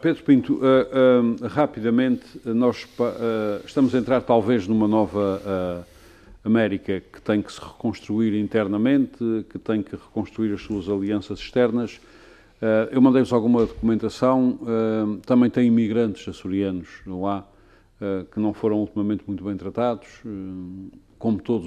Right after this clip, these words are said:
os imigrantes, ah, ah, na América. Na sua opinião, há efetivamente novas perspectivas ou a América é a América e isto não muda?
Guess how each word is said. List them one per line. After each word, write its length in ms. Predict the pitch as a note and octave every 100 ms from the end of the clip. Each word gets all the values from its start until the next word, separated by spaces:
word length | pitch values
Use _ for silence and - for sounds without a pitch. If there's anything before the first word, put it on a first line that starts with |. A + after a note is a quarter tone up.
| E2
os 60 |
imigrantes, 640 | E2+ F#2 F#2 F#2 F2+ - -
ah, 880 | F#2+ F#2 F2+ F2+ G2+ G2 F2+ F2+ F2 G2 -
ah, 20 | G2
na 200 | F#2 G2
América. 520 | G#2+ A2+ A2 - G#2 - _ - _ _
Na 100 | A#2+
sua 200 | B2 C3
opinião, 480 | B2 B2 C3 B2 B2 - _
há 140 | B2 C#3
efetivamente 680 | B2+ B2 A#2+ A#2 A#2 A2
novas 380 | A2+ A2+ G#2 F#2+
perspectivas 720 | - - G#2+ - B2 A#2+ A2
ou 160 | A2+ A2
a 60 | G#2
América 480 | G#2+ A2 G2+ F#2+ G2+
é 460 | G2 F#2+ F#2+ F#2+
a 40 | F#2+
América 420 | G2 G#2+ F2+ -
e 40 |
isto 200 | F#2+ -
não 100 | G#2
muda? 220 | F2+ F2+